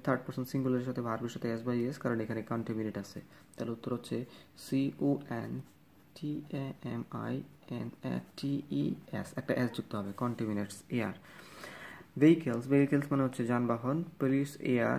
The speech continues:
pollute air by dash। আমরা পূর্ববর্তী ক্লাসে বলেছি সকল প্রকার প্রিপোজিশনের পরে ভার্বের সাথে আইএনজি যুক্ত হয়, by একটা প্রিপোজিশন, so ভার্বের সাথে আইএনজি যুক্ত হবে। উত্তর হচ্ছে বার্নিং, বি ইউ আর এন আই এন জি,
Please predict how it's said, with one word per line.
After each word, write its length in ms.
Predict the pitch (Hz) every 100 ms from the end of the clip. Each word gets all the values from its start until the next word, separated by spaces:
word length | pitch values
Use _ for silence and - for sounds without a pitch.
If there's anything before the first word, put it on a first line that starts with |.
| -
pollute 320 | 123 127 123
air 220 | 131 120 117 117
by 180 | 113
dash। 200 | 110 101 - - - - -
আমরা 220 | 139 131
পূর্ববর্তী 520 | 135 135 131 135 - 143
ক্লাসে 320 | 135 135 139
বলেছি 340 | 135 131 120
সকল 320 | - 120 127
প্রকার 240 | 127 123 123
প্রিপোজিশনের 580 | 123 117 120 117 123 117
পরে 200 | 120 113
ভার্বের 300 | 110 107 113
সাথে 200 | 120 113
আইএনজি 340 | 110 113 110
যুক্ত 240 | 120 -
হয়, 220 | 131 139 190 - - - - - - 127
by 180 | 123
একটা 240 | 120 - 123
প্রিপোজিশন, 640 | - - 127 127 156 180 -
so 60 | -
ভার্বের 260 | 107 104 107
সাথে 220 | 117 110
আইএনজি 220 | 110 110
যুক্ত 220 | 110 -
হবে। 240 | 120 127 165
উত্তর 280 | 143 117
হচ্ছে 200 | 107 - 107
বার্নিং, 460 | 113 110 101 101 101 104
বি 100 | 113
ইউ 460 | 110 - - - 127
আর 240 | 127 123 143 - - - -
এন 240 | 120 113 113
আই 340 | 120 117 147 190 - - - -
এন 160 | 123 107
জি, 180 | 104